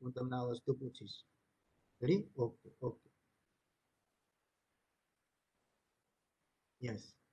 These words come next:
બેટા, તમે છે ને અત્યારે chat બોક્સમાં type ના કરો તો કાંઈ નહીં નામ,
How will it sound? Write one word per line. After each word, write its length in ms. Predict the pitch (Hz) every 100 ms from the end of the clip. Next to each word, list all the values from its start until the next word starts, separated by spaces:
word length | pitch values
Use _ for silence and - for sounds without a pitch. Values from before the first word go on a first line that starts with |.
| _ _ _ _ _ _ _ _ _ _ _ 151
બેટા, 220 | 160 143
તમે 280 | 143 156 156
છે 140 | 196
ને 120 | 185
અત્યારે 480 | 135 - 139 160 151
chat 240 | 151 156
બોક્સમાં 360 | 156 156 165 151
type 200 | 151 151
ના 200 | 151 147
કરો 200 | 143 143
તો 140 | 143
કાંઈ 220 | 139 156 117
નહીં 140 | 110
નામ, 260 | 117 170